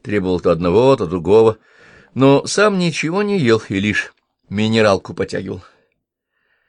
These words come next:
Егеря, на лето превращавшиеся в официантов,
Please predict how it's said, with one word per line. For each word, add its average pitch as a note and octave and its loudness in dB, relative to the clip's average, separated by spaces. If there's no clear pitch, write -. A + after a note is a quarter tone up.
Егеря, G2+ 0
на F#2 -4
лето A2 -2
превращавшиеся F2+ -4
в F#2+ -8
официантов, - -4